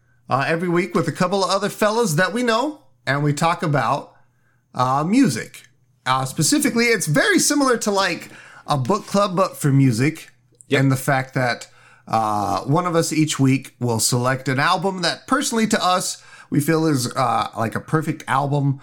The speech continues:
Speaker 1: We love everything about it. Uh, maybe everybody in the group is familiar with it. Maybe they're not. Uh,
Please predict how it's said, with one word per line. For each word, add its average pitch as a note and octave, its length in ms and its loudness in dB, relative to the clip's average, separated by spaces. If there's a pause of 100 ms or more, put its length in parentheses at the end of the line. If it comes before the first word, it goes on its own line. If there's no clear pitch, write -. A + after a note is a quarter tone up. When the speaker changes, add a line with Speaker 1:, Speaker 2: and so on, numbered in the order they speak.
(260)
Speaker 1:
We B2+ 80 0
love A#2+ 160 0
everything A2 360 -2
about D#3+ 300 0
it. - 180 -8 (1000)
Uh, A#2 240 0
maybe D3 440 2
everybody E3+ 320 2
in E3+ 60 2
the D#3+ 80 4
group F3 240 0
is A3+ 180 0
familiar A3+ 380 0
with G#3 200 0
it. G3+ 220 -2
Maybe D3 240 2
they're A2 160 0
not. F#3+ 380 0 (640)
Uh, G#2+ 240 0